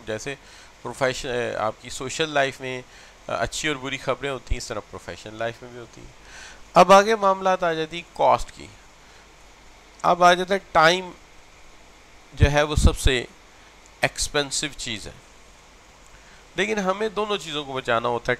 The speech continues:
time भी और financial term में भी cost को, कि हमारी cost भी कम अज़ कम आए। और फिर बाज़ औक़ात ये होता है कि बाज़ मामलात में हमें spontaneity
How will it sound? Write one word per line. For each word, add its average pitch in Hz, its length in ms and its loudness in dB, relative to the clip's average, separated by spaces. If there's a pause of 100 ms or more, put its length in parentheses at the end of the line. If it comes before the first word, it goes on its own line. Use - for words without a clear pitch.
time 135 320 2
भी 220 220 -8 (440)
और 147 120 4
financial 160 640 2
term 135 260 2
में 120 160 -2
भी 110 100 -10
cost - 400 -4
को, - 120 -14 (720)
कि 120 60 0
हमारी 123 280 4
cost 139 420 6
भी 175 80 -4
कम 135 240 -2
अज़ 127 100 -4
कम 120 220 -4
आए। 107 240 -2 (600)
और 147 200 4
फिर 160 220 0 (100)
बाज़ 135 220 10
औक़ात 139 260 4
ये 127 60 4
होता 120 240 0
है 131 60 0
कि 135 100 -8
बाज़ 135 340 0
मामलात 123 560 -2
में 123 60 -6
हमें 120 180 -10
spontaneity 135 1000 -8